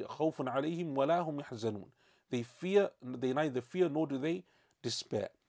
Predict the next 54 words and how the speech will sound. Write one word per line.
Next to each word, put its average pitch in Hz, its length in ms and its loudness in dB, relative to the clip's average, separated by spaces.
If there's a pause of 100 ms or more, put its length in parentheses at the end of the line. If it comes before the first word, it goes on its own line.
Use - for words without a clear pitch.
(220)
And 135 120 -2
so 151 120 2
Allah 151 280 6
Azza 147 120 0
wa 147 40 -2
Jal 143 120 -4
removes 151 640 2
from 151 280 0
them 139 220 -2
that 123 180 -4
fear 113 400 0 (420)
of 139 160 6
some 135 220 0
hardship 165 560 2
or 131 80 -4
some 131 260 -6
evil 156 300 0
that - 160 0
may 127 160 -4
strike, - 580 2 (360)
because 131 340 4
they 131 140 0
had 160 220 4
in 139 120 -2
this 123 220 -4
life 147 180 2
khashya - 380 -2
of 120 100 -2
Allah 123 240 0
Azza 113 200 -4
wa 107 120 -2
Jal. 98 160 -8 (500)
And 135 160 0
that 151 160 8
is 131 160 0
the 120 120 0
fear 160 260 2
of 127 100 4
Allah 127 200 4
subhanahu 131 340 -6
wa 127 60 -4
ta'ala 127 280 2
based 139 300 -4
upon 120 240 -6
the 113 80 -2
knowledge 165 420 4 (360)
that 127 120 4
if 127 140 2
I 123 100 6
do 113 240 -2
wrong, 135 400 4
I 123 100 -4
do 113 300 -2 (100)
haram, 151 440 2